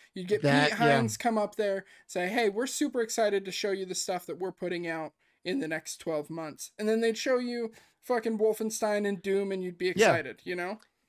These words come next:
Speaker 2: I hope that they learn from this because
Speaker 1: Mm-hmm.
Speaker 2: it's, listen, Sony, I don't wanna draw comparisons too much here 'cause it's two different animals altogether, what they're trying to accomplish, but Sony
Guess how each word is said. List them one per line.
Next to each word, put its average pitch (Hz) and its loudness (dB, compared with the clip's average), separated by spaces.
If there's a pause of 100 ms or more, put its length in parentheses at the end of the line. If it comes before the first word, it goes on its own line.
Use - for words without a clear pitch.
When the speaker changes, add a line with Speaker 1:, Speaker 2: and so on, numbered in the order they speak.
(320)
Speaker 2:
I 151 2
hope 175 0
that 175 4
they 156 2
learn 135 -2
from 170 -2
this 185 -2
because 127 -2
Speaker 1:
Mm-hmm. 180 -12 (180)
Speaker 2:
it's, - -10 (580)
listen, 120 0 (100)
Sony, 185 2 (280)
I 139 -2
don't 151 2
wanna 156 0
draw 127 -2
comparisons 120 -4
too 120 -4
much 107 -4
here 107 -4
'cause 107 -8
it's 110 -8
two 120 -4
different 107 -6
animals 107 -6
altogether, 107 -12
what 101 -16
they're 107 -12
trying 98 -8
to 92 -8
accomplish, 104 -10
but - -12
Sony 185 0